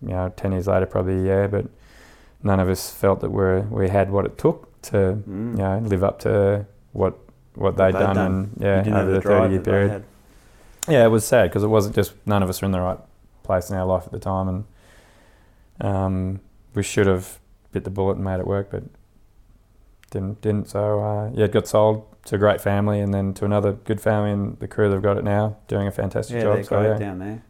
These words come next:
Speaker 1: Yeah.
Speaker 2: Yeah.
Speaker 1: So the reputation and, and our legacy lives on,
Speaker 2: Mm, definitely.
Speaker 1: which is nice, yeah.
Speaker 2: Well, what about when your parents split up? How did that affect you?
Speaker 1: Um, it, it, I was already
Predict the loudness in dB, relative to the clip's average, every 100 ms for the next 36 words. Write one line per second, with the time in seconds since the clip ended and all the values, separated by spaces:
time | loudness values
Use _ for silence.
0 | -2 0 0 -2 -12 -16 -18 -20 0 4
1 | 6 6 4 0 2 4 4 0 -2 0
2 | -2 -4 -4 -2 0 -2 -4 -10 -2 2
3 | 4 4 2 0 -2 -2 -2 0 -2 -2
4 | -6 -20 _ -8 -6 -6 -8 -10 -8 -8
5 | -6 -4 -4 -2 -2 -2 -2 -4 -4 -10
6 | _ -20 _ _ _ _ -6 -6 -8 -12
7 | -4 0 0 0 -4 -6 -4 -6 -6 -8
8 | -8 -10 -10 -6 -4 -6 -8 -8 -8 -8
9 | -10 -12 -14 -16 -18 -20 _ -20 -20 -20
10 | -20 -20 -20 -6 2 4 6 6 6 4
11 | -2 -20 -20 -20 _ _ _ _ _ _
12 | _ _ 0 2 2 2 0 -2 -16 -20
13 | -20 -20 -20 -20 _ 0 4 4 6 6
14 | 6 6 6 4 2